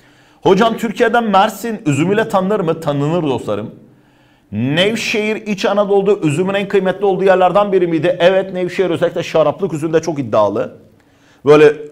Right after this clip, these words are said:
gittiğinizde zaten Nevşehir'i, peri bacalarını görm-, hani gezmeye gittiğinizde sizi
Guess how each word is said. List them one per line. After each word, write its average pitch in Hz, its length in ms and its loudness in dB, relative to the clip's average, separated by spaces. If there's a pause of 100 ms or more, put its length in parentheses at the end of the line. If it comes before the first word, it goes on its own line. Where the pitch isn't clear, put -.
(120)
gittiğinizde 135 600 0
zaten 139 360 0
Nevşehir'i, 131 640 -2
peri 143 220 -2
bacalarını 135 360 0
görm-, 123 460 -4
hani 110 280 -6 (340)
gezmeye 123 460 2
gittiğinizde 147 480 -6
sizi 175 500 -2